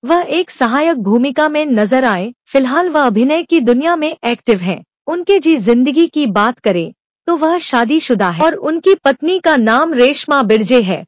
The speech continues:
वो एक हाउसवाइफ है। उनके दो बच्चे हैं,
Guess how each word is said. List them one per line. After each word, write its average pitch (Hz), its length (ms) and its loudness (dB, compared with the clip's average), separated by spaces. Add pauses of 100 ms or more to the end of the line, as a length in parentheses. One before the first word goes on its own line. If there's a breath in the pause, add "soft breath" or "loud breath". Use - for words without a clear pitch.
(100)
वो 330 140 0
एक 359 300 -2
हाउसवाइफ 262 640 -2
है। 175 160 -4 (340)
उनके 339 320 0
दो 285 260 2
बच्चे 240 380 0
हैं, 240 260 -4